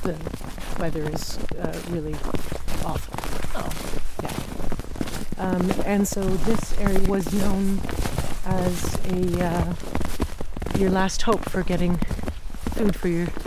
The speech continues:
Speaker 1: table. So it's your last hope for dinner by finding wildlife.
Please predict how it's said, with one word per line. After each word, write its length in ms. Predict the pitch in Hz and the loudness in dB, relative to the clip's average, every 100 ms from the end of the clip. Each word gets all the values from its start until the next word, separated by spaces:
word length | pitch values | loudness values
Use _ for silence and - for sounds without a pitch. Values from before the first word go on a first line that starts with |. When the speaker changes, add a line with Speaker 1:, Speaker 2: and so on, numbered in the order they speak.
| - | -4
Speaker 1:
table. 300 | - 190 - - - - - - - - | 0 2 2 2 0 0 -2 -4 -4 -2
So 80 | 190 | -2
it's 200 | 180 - | -2 0
your 260 | 233 285 | 0 2
last 360 | 254 208 208 - | 2 0 0 -2
hope 220 | 220 190 | 0 0
for 540 | - - - 196 190 180 - - | -2 -4 0 4 4 2 0 4
dinner 400 | 214 185 190 190 - - - - - - | 6 6 4 2 2 0 2 4 2 0
by 240 | 180 180 | 0 2
finding 580 | 185 - - 185 185 180 | 2 0 2 2 2 2
wildlife. 540 | 196 185 165 170 175 | 2 2 2 2 2